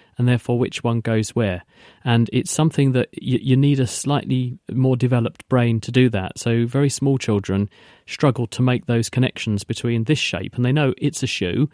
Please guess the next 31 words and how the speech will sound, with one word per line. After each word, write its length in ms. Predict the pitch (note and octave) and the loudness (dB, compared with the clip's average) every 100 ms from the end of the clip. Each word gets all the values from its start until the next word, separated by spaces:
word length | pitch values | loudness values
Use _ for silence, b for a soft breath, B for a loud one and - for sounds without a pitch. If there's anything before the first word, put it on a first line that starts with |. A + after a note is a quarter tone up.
| b b b b | b b b b
but 100 | G#2+ | 0
then 160 | C3 | 2
working 300 | C#3 E3 - C3 | 4 2 2 -2
out 80 | - | 0
it's 260 | C#3+ - A2+ | -4 -2 -6
a 40 | |
shoe 400 | - C3 A#2+ A#2 _ C3 | 0 2 2 0 _ -4
and 320 | C3 B2+ A2+ | 0 0 0
which 260 | C3 - | -2 0
bit 180 | C3 - | -2 -2
of 80 | A2+ | -4
the 60 | A2+ | -2
body 260 | A#2 A#2 | 0 0
it 60 | G#2+ | -2
goes 300 | A#2+ B2 A#2 | 0 0 0
with, 220 | - - | -4 -8
'cause 140 | - A2+ | -4 -2
they 80 | A#2+ | 0
have 160 | C3+ | -2
to 80 | - | -4
hold 320 | - C#3+ C#3 | 0 0 2
in 100 | B2 | 0
mind 320 | B2 A#2 A2 | 2 0 0
it's 180 | A#2 - | -2 -6
a 60 | A#2+ | -6
shoe 340 | - B2 A2+ - | -2 2 2 0
and 160 | A#2 | -2
it's 180 | - - | -2 -4
a 80 | A2 | -4
right 340 | A2+ C#3 - | -2 -2 -2
shoe, 380 | - - F#2 G#2+ | -6 -6 -4 -6